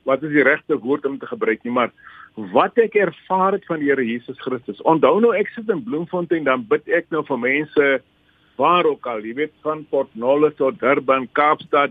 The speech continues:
George, watter plekke die mense ook al is, het ek die krag van die Here Jesus gesien. En dit gee vir my hoop dat die Here Jesus vir my as 'n eenvoudige persoon kan gebruik het om dit te doen. En dit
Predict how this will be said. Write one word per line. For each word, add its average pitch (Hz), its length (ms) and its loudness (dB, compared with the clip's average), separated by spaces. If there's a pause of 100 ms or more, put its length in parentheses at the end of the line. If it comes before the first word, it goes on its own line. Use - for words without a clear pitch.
George, 139 480 0
watter 143 680 0
plekke 170 300 0
die 156 100 -2
mense 135 320 -4
ook 147 120 -2
al 120 120 0
is, 117 120 -8 (640)
het - 200 2
ek 190 140 2
die 175 140 -4 (140)
krag 196 460 0
van 175 140 -4
die 156 140 -2
Here 139 160 0
Jesus 135 460 -2 (100)
gesien. 135 560 0 (340)
En 170 280 4
dit 185 200 2
gee 214 220 -6
vir 180 120 -8
my 175 120 0
hoop 135 300 4
dat 139 180 2
die 147 80 2
Here 143 180 2
Jesus 285 500 -2 (460)
vir 160 120 2
my 135 340 -2
as 156 220 0
'n 151 120 -2
eenvoudige 208 680 0
persoon 160 500 -2
kan 139 200 0
gebruik 127 500 -2
het 147 160 -2
om 120 120 -2
dit 117 140 -2
te 120 120 2
doen. 107 180 -4 (420)
En 160 180 2
dit 170 220 0